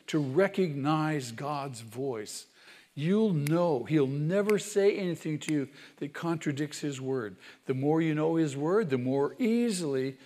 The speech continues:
and quickly you'll recognize him speaking. What God says to us individually will always match what he says in his word. Isaiah reminded his contemporaries,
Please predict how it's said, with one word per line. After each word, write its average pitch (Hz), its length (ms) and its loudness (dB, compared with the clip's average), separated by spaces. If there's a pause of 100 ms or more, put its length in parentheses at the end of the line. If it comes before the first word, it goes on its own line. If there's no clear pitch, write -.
(300)
and 139 120 -6
quickly 147 400 0
you'll 131 200 0
recognize 120 800 -6
him 117 340 -8
speaking. 110 680 -10 (2750)
What 135 180 0
God 131 240 4
says 139 280 2
to 135 100 2
us 127 160 -2
individually 147 580 2
will 147 160 2
always 160 540 2
match - 640 -6 (500)
what 139 140 -2
he 135 80 -4
says 127 680 0
in 127 140 -4
his 117 240 -4
word. 113 340 -4 (960)
Isaiah 147 720 6
reminded 156 600 4
his 165 180 4
contemporaries, 180 1040 2